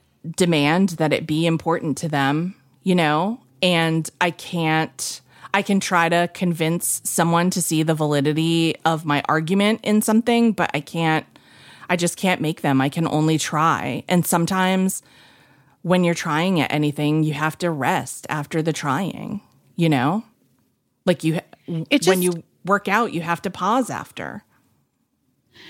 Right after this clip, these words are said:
Speaker 2: You and I talked offline, off of this podcast, about the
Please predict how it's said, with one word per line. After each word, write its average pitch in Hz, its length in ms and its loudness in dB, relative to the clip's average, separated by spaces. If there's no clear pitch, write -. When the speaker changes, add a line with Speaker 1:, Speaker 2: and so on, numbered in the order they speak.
Speaker 2:
You 247 200 8
and 320 80 6
I 359 140 2
talked - 800 0
offline, 147 640 2
off 143 300 0
of 160 300 -4
this 156 200 -4
podcast, 147 680 -2
about 151 560 2
the 170 480 4